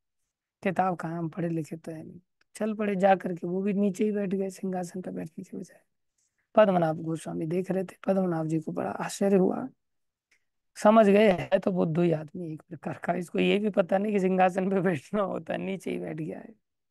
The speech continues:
तो नीचे से ही बैठ करके बोले, "पूछ लो साहब, जो पूछना आपको एक आध प्रश्न।" तो पद्मनाभ जी बोले कि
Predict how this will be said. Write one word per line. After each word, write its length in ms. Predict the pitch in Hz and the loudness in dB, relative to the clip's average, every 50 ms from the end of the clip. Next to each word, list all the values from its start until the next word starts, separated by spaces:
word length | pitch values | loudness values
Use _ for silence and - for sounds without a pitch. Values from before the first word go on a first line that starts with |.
| _ _ _ _ _ _ _ _ _ _ _ _ _ _ _ _ _ _ _ _ _ _ _ _ _ | _ _ _ _ _ _ _ _ _ _ _ _ _ _ _ _ _ _ _ _ _ _ _ _ _
तो 340 | 185 170 160 165 - - - | -8 -8 -6 -8 -8 -10 -8
नीचे 320 | 190 196 214 214 185 220 190 | -4 -2 -2 -2 -2 -2 -2
से 100 | - 208 | -2 -2
ही 60 | 214 | -2
बैठ 260 | 185 196 190 185 185 | 0 2 0 0 0
करके 200 | - - - 190 | -2 -6 -8 -8
बोले, 220 | 175 190 196 196 190 | -6 -6 -6 -6 -6
"पूछ 280 | 185 - 240 240 - 262 | -2 -2 -2 0 0 0
लो 160 | 262 285 269 | 0 2 2
साहब, 260 | 240 269 277 269 262 - - _ _ _ - | 2 2 2 0 -4 -10 -20 _ _ _ -6
जो 160 | 202 214 220 208 | -6 -4 -4 -4
पूछना 440 | - 214 214 185 - 208 208 208 | -6 -6 -6 -4 -4 -6 -6 -6
आपको 220 | 208 196 202 - 196 | -8 -10 -10 -10 -10
एक 180 | 190 185 - | -10 -10 -12
आध 120 | 196 190 - _ | -14 -14 -16 _
प्रश्न।" 360 | - - - 220 - - - _ _ _ _ _ _ _ _ _ _ _ _ _ _ _ _ _ _ _ _ _ _ _ _ _ _ _ _ _ _ _ _ _ _ _ _ _ _ _ _ | -20 -20 -18 -18 -20 -20 -20 _ _ _ _ _ _ _ _ _ _ _ _ _ _ _ _ _ _ _ _ _ _ _ _ _ _ _ _ _ _ _ _ _ _ _ _ _ _ _ _
तो 300 | 196 180 170 180 - - _ - | -10 -8 -8 -8 -10 -12 _ -6
पद्मनाभ 460 | 170 165 165 165 170 185 202 208 196 | -6 -4 -4 -4 -4 -4 -6 -6 -6
जी 100 | 185 196 190 | -8 -10 -8
बोले 280 | 180 185 196 208 214 196 | -8 -8 -6 -6 -8 -8
कि 240 | - - 226 - | -10 -12 -14 -14